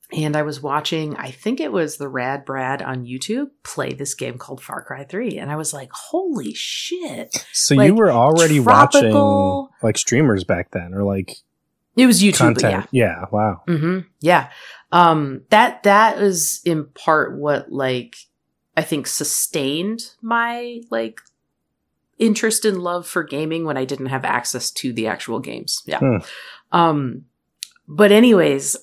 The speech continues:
Speaker 1: uh, I was just so intrigued. Like, it was a first person shooter, a tropical setting. I was like, "This looks so fucking fun."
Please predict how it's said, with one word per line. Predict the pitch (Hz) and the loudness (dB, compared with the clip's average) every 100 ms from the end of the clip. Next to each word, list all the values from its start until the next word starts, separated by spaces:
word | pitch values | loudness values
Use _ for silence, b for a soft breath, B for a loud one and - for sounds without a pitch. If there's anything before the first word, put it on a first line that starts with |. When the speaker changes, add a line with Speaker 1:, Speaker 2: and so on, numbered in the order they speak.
| - | 0
Speaker 1:
uh, | 165 160 151 135 131 160 - - - | 4 4 4 0 -2 -8 -14 -18 2
I | 190 | 2
was | 180 170 | 4 0
just | - | 0
so | 196 208 | 0 2
intrigued. | 190 226 240 180 | 0 0 0 0
Like, | 156 143 | 0 0
it | - | -6
was | 127 - | -10 -8
a | |
first | 170 147 | -6 -6
person | 143 139 131 | -6 -8 -6
shooter, | - 240 202 185 160 | -4 0 2 4 2
a | |
tropical | 156 160 139 - - | 0 -4 -4 -8 -4
setting. | - 214 202 196 160 | 0 2 2 0 -2
I | |
was | 151 | -4
like, | 143 131 - | -4 -6 -4
"This | 294 - | -2 0
looks | 202 - | 0 -2
so | - 156 - 190 170 | -8 -8 -6 -6 -8
fucking | - 135 - 139 | -8 -10 -8 -14
fun." | 135 196 202 139 | -8 -6 -4 -8